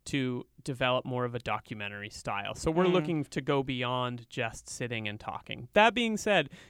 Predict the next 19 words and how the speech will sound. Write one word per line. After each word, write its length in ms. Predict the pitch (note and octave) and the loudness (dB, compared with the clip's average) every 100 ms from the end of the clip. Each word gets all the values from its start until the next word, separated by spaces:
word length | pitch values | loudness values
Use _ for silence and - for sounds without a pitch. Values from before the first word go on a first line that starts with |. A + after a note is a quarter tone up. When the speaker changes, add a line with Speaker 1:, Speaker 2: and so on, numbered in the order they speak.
| - | -8
Speaker 1:
you 80 | D#3+ | -6
don't 340 | C#3 D#3+ F3+ | 6 6 6
need 140 | F#3+ F3+ | 2 2
a 60 | |
lot 180 | F3 D#3 | 4 4
of 100 | D3 | 2
experience. 680 | D3 - D3 C#3+ C#3 C3 - | -4 -2 0 2 2 0 -6
We'll, 260 | C#3+ C#3+ C#3+ | 0 2 2
we're, 320 | C#3 C#3 C#3 | 2 4 4
we're 120 | C#3+ | 2
gonna 160 | D#3+ D3+ | 0 -2
consider 320 | C#3+ C#3+ C#3 | -2 0 2
applications 600 | C3+ C#3 C#3 C3+ C3+ B2+ | 2 2 -2 -2 -2 -4
from 320 | - B2+ B2 | -2 -2 2
newbies 560 | C#3 D#3 F3 F3+ F#3 - | 6 6 6 4 2 -2
to 100 | D3 | -6
people 280 | - C3 C3 | -4 0 0
that 160 | B2 | 0
have 120 | A#2+ | -2